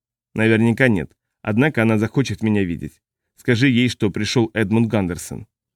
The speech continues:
Робот внимательно посмотрел на него. «Я скажу ей. Оставайся, где стоишь, и ничего не трогай». Гандерсон ждал. Шло время. Становилось всё темнее. Появилась одна луна.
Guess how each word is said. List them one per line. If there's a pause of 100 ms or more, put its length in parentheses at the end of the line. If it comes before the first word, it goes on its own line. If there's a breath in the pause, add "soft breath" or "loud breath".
(640)
Робот
внимательно
посмотрел
на
него. (480)
«Я
скажу
ей. (400)
Оставайся,
где
стоишь, (100)
и
ничего
не
трогай». (920)
Гандерсон
ждал. (280)
Шло
время. (420)
Становилось
всё
темнее. (240)
Появилась
одна
луна.